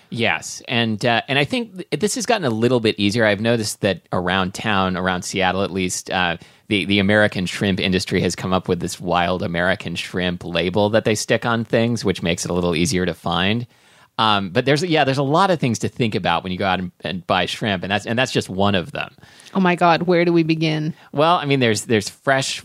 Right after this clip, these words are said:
Speaker 1: uh, you know, th-, thawed versus frozen, because it's rarely actually fresh unless you live in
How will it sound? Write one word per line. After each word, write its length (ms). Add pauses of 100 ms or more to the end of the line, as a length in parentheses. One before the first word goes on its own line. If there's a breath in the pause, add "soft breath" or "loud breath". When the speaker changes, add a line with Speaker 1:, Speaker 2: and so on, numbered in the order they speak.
(140)
Speaker 1:
uh, 300
you 80
know, 160 (180)
th-, 120
thawed 460
versus 420
frozen, 560
because 200
it's 140
rarely 400
actually 460
fresh 400
unless 280
you 120
live 160
in 180